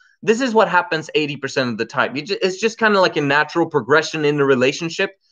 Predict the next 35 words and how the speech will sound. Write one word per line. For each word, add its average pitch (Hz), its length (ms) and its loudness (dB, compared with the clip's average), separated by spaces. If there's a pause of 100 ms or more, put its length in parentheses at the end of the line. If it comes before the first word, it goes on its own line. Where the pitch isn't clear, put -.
(140)
And 139 200 0
because, 143 500 0
you 147 80 -4
know, 139 180 0
society 139 600 0
has 135 200 0
it 143 160 -4
in 131 140 -4
that 123 240 2
way 123 160 2
that 120 180 -2
we 113 120 -8
can, 113 260 -8 (140)
yeah, 175 300 2
consensual 165 580 -2
sex, 185 260 -2
no 165 140 0
problem. 175 400 2
You 139 80 0
know, 151 100 2
let's, 156 320 0
let's 147 160 2
get 151 160 0
together 147 380 2
and 123 160 0 (340)
have 170 180 0
some 180 220 -4
fun. 208 320 0 (160)
That 170 240 0
happens 214 500 -2
eighty 175 240 2
percent 147 380 -2
of 104 100 -6
the 113 60 -6
time. - 480 -6